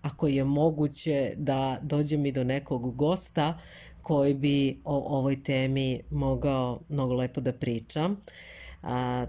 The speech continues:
tako da svako ko ima neki predlog može da mi pošalje, a, predlog mailom umetnik duše at gmail tačka com. A, vrlo brzo nakon tog predloga,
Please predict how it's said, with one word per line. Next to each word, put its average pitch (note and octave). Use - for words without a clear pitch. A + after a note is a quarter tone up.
tako C3
da B2+
svako B2+
ko C#3
ima B2+
neki B2+
predlog C#3
može B2+
da B2
mi B2+
pošalje, B2
a, B2+
predlog B2
mailom C#3+
umetnik A#2+
duše D3
at A#2+
gmail A#2
tačka A#2+
com. G3
A, C#3+
vrlo G3
brzo F3+
nakon D3
tog G3+
predloga, G3